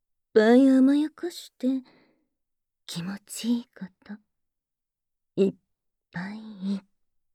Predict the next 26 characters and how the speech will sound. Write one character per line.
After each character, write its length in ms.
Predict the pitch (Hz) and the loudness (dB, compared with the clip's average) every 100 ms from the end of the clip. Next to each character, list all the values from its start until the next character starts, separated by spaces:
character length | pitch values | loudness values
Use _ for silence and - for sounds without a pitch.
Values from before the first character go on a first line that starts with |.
| _ - | _ -16
ぱ 200 | 196 285 | -14 -14
い 100 | - _ _ _ _ _ _ | -18 _ _ _ _ _ _
し 200 | - - | -14 -8
て 120 | 185 | -6
あ 80 | 202 | 0
げ 120 | 214 | 0
ま 160 | 233 294 | 0 -4
ち 160 | - | -6
ゅ 40 | 247 | -8
ね。 420 | 208 233 277 349 494 - _ _ _ _ | -6 -8 -8 -10 -14 -18 _ _ _ _
<laughs> 320 | 440 - - - - - _ _ _ - - - - _ _ _ _ _ _ _ _ _ _ _ _ _ _ _ _ _ - | -10 -8 -12 -12 -16 -20 _ _ _ -20 -20 -20 -20 _ _ _ _ _ _ _ _ _ _ _ _ _ _ _ _ _ -2
ほ 80 | 214 | 2
ら、 160 | 220 269 285 294 294 247 - 220 311 359 359 _ _ _ _ _ _ - | 4 2 -2 -8 -10 -14 -14 -12 -12 -16 -20 _ _ _ _ _ _ -2
僕 320 | 233 - _ _ | -2 -2 _ _
ち 140 | - 214 | -10 -6
ゃ 40 | |
ん、 280 | 233 254 302 370 523 571 _ _ _ _ _ _ _ _ _ | -6 -6 -8 -10 -14 -16 _ _ _ _ _ _ _ _ _
マ 200 | 202 233 | 2 6
マ 240 | 247 233 226 | 6 4 0
の 520 | 175 175 175 160 202 | -6 -12 -12 -6 -4
お 40 | 370 | -6
っ 40 | _ _ - | _ _ -12
ぱ 140 | 359 | -10
い、 100 | 339 _ _ _ _ _ _ _ _ _ _ _ _ _ - | -12 _ _ _ _ _ _ _ _ _ _ _ _ _ 0
い 120 | |
っ 60 | 185 | 0